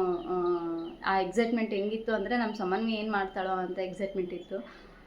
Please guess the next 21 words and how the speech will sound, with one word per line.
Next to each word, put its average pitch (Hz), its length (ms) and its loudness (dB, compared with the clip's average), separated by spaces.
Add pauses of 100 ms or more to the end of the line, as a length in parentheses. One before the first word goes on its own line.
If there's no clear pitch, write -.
(140)
But 220 200 6
ಅವ್ಳು 247 240 6
ಸುಮ್ನೆನೆ 240 380 6
ಹೋದ್ಲು 240 320 6
ಅಂತ 233 220 4
ಯಜಮಾನ್ರು 220 540 2
ಕೂಡನು 226 360 4
ಅಷ್ಟೇ 220 200 -2
ಖುಷಿಯಾಗಿ 220 400 0
ಬಂದ್ರು. 208 220 2
ಅವ್ರಿಗೂ 202 260 6
ಕೂಡ 226 120 4
ಎಲ್ಲೋ 220 300 6
ಒಂದ್ 208 120 0
ಕಡೆ 214 200 2
ಸಮನ್ವಿ 208 400 2
ಏನ್ 208 180 2
ಮಾಡ್ತಾಳೆ 202 480 0
ಅಂತ 202 260 -2
ಭಯ 190 340 4
ಇತ್ತು. 196 440 -4